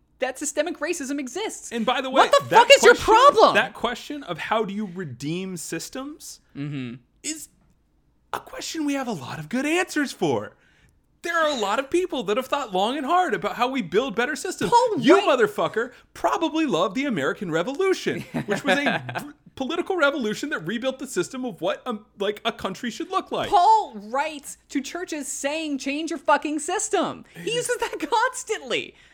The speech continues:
Speaker 1: To Corinth, he's like, "Hey, don't do it this way."
Speaker 2: And then he says, maybe my favorite line, and then we'll move forward. He says, "This thing that they're offering, it gives people no hope."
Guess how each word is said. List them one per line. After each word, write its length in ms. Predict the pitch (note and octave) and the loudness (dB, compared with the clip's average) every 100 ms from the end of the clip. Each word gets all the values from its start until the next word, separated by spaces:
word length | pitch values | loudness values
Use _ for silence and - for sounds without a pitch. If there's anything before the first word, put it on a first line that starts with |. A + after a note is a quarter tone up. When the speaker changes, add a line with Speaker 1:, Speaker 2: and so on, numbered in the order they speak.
| _ | _
Speaker 1:
To 100 | - | -2
Corinth, 520 | G4+ - A4 A4 E4+ - _ | 2 2 2 2 -4 -8 _
he's 220 | - D4 | -8 -2
like, 180 | D4+ - | -2 -4
"Hey, 300 | - A#3 C4+ | -8 -8 -8
don't 320 | D3 G3 B3 | -8 -8 -6
do 160 | A3 C#4+ | -6 -6
it 100 | - | -6
this 240 | C3 B2+ | -12 -12
way." 120 | - - - | -18 -18 -6
Speaker 2:
And 200 | C3 C3 | -4 -2
then 260 | C#3+ C#3+ | 0 -2
he 260 | C#3 B2+ C3+ | -4 -6 -6
says, 440 | B2+ B2+ G#2+ G2+ | -4 -4 -4 -4
maybe 240 | A2 G#2 G2 | -6 -6 -6
my 160 | G2 | -8
favorite 340 | F#2+ F#2+ F#2+ F2+ | -10 -12 -12 -14
line, 240 | F2+ F2 | -16 -16
and 100 | F2 | -18
then 80 | F2+ | -18
we'll 100 | G2 | -16
move 180 | G2 G2 | -16 -16
forward. 300 | - - F2+ | -16 -20 -18
He 40 | |
says, 360 | G#2+ - - - _ _ _ | -18 -18 -18 -20 _ _ _
"This 240 | - B2 - | -16 -14 -12
thing 280 | - C3 C3+ | -10 -8 -8
that 120 | C#3 | -8
they're 200 | C3 B2 | -6 -6
offering, 460 | C#2+ - - - _ _ | -8 -14 -20 -20 _ _
it 180 | G#2+ - | -20 -18
gives 260 | - F#2+ - | -16 -16 -18
people 360 | - G2+ - | -20 -20 -18
no 260 | E2 E2+ E2+ - | -18 -18 -18 -20
hope." 360 | - - _ | -20 -20 _